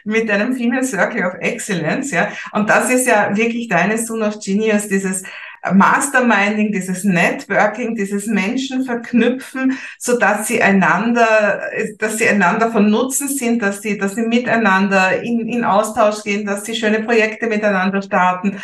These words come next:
dass sie voneinander lernen und das alles eben, wir waren jetzt erst vor zwei Monaten oder so, waren wir erst in Nizza, ne?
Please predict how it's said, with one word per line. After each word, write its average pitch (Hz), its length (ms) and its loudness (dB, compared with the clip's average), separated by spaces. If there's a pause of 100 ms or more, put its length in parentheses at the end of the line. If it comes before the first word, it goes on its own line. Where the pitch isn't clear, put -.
(140)
dass 208 180 -4
sie 240 60 -6
voneinander 208 680 2
lernen 214 580 2 (180)
und 208 160 -2
das 214 140 -4
alles 220 380 0
eben, 202 520 -2
wir 196 120 0
waren 185 180 2
jetzt 196 140 -2
erst 196 220 -6
vor 196 280 -4 (100)
zwei 196 220 0
Monaten 214 400 2
oder 214 160 -2
so, 208 160 -4
waren 196 140 2
wir 190 80 2
erst 190 160 -2
in 220 140 2
Nizza, 269 400 2
ne? 214 200 0